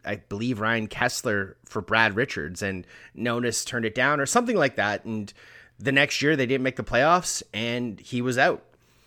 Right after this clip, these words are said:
And Gillis and Francesco Aquilini, they did have a friendship and a relationship prior to him being hired. I do believe Jeff Courtnall, whose name came up this past week as well,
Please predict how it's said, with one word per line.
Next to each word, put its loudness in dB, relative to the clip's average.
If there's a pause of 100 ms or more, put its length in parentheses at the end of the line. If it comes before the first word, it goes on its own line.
(160)
And -4
Gillis 2 (100)
and -2 (840)
Francesco 0
Aquilini, 0
they 2
did 6
have 2
a -2
friendship -2
and -4
a -2
relationship -4
prior 2
to -8
him -6
being -6
hired. 0 (400)
I -4
do 0
believe 0
Jeff 4
Courtnall, -2
whose -2
name -2
came 0
up 2
this -4
past 2
week -4
as -2
well, 4